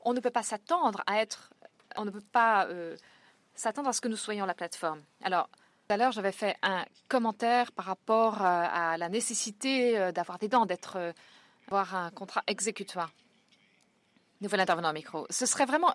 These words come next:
utile, parce que cette question de savoir, euh, d'être volontaire, euh, exécute, c'est un petit peu difficile.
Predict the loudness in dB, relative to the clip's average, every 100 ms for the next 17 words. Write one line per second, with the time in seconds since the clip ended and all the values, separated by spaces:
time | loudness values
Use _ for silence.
0 | 2 0 2 2 2 0 -6 _ -20 -20
1 | -20 -20 -20 _ 0 2 4 4 2 0
2 | -6 -4 -2 0 0 2 2 4 4 4
3 | 4 4 2 2 2 -2 -4 -14 -16 -6
4 | -4 -2 2 2 2 -2 -2 -6 -10 _
5 | _ _ _ _ _ _ _ _ _ _
6 | _ _ _ _ _ -6 -4 -4 -6 -6
7 | -6 -2 -4 -4 -6 -6 -4 -4 -4 -6